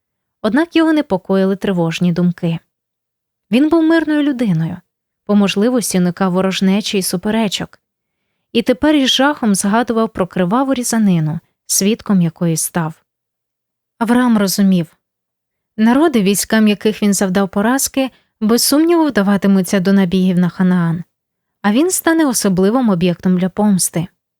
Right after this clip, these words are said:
Якщо через це він буде втягнутий у міжплеменні чвари, то мирному і спокійному життю прийде кінець.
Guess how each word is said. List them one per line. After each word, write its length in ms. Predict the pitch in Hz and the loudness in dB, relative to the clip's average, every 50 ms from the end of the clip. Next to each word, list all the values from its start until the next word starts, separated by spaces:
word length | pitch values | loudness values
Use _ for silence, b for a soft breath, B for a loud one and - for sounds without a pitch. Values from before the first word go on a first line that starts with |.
| _ _ _ _ _ _ _ _ _ _ _ - | _ _ _ _ _ _ _ _ _ _ _ -4
Якщо 320 | 214 208 - - 339 339 | -2 -2 0 0 0 0
через 360 | 339 - - 311 302 294 - | 0 0 0 0 0 0 -2
це 180 | - - 262 208 | -2 -2 0 2
він 160 | 208 202 190 | 2 2 2
буде 220 | 185 196 190 208 | 2 0 -2 -2
втягнутий 560 | 196 - - 254 247 247 226 208 190 175 190 185 | -4 -2 -2 0 0 2 2 0 0 0 0 -2
у 120 | - 208 | 0 0
міжплеменні 680 | 220 208 190 - - - 208 214 202 196 190 180 170 165 | 0 0 0 -2 -2 0 0 2 2 2 2 2 0 0
чвари, 500 | - - 180 190 208 233 254 247 240 - _ _ _ _ _ _ _ _ _ | -2 -4 -2 0 0 0 0 -2 -6 -6 _ _ _ _ _ _ _ _ _
то 120 | - 226 226 | 0 2 4
мирному 560 | 226 240 269 294 277 240 202 185 180 175 170 | 4 4 4 2 2 2 2 2 2 2 0
і 60 | 175 | 0
спокійному 640 | - - - 214 208 - 320 339 349 330 302 285 269 | -2 -2 -4 -4 -2 0 0 2 2 2 0 2 0
життю 400 | - 226 214 180 - - 196 185 | 0 0 0 -2 -2 -4 -4 -4
прийде 360 | - - 180 175 - 180 170 | -2 -2 -4 -2 -2 -4 -6
кінець. 600 | - - 185 175 175 175 175 175 - - - - | -2 0 0 2 2 0 -2 -4 -6 -10 -10 -10